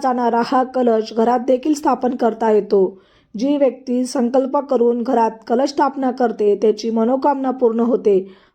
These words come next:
असं मानलं जातं. पण घरात मंगल कलश स्थापना करण्याचे काही नियम आहेत, ते जाणून घेऊया. श्री स्वामी समर्थ. तुमचं सगळ्यांचं आपल्या चॅनलमध्ये मनापासून स्वागत आहे. हिंदू धर्मात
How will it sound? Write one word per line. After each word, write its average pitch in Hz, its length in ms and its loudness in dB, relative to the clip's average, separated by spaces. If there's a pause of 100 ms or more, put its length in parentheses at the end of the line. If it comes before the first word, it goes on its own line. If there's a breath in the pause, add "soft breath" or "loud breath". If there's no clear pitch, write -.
असं 226 320 0 (420 soft breath)
मानलं 247 320 2
जातं. 220 480 0 (420 soft breath)
पण 311 200 -2
घरात 269 440 2
मंगल 262 360 -2
कलश 247 320 0
स्थापना 247 420 -2
करण्याचे 240 540 0
काही 240 280 0
नियम 233 320 0
आहेत, 208 280 0 (140)
ते 233 120 2
जाणून 226 320 0
घेऊया. 202 420 2 (360 soft breath)
श्री 240 220 -2
स्वामी 269 300 0
समर्थ. 254 400 0
तुमचं 226 400 0
सगळ्यांचं 240 720 0
आपल्या 269 320 0
चॅनलमध्ये 226 600 2 (420 soft breath)
मनापासून 247 600 -2
स्वागत 220 460 -2
आहे. 196 240 2 (460 soft breath)
हिंदू 311 280 2
धर्मात 247 480 2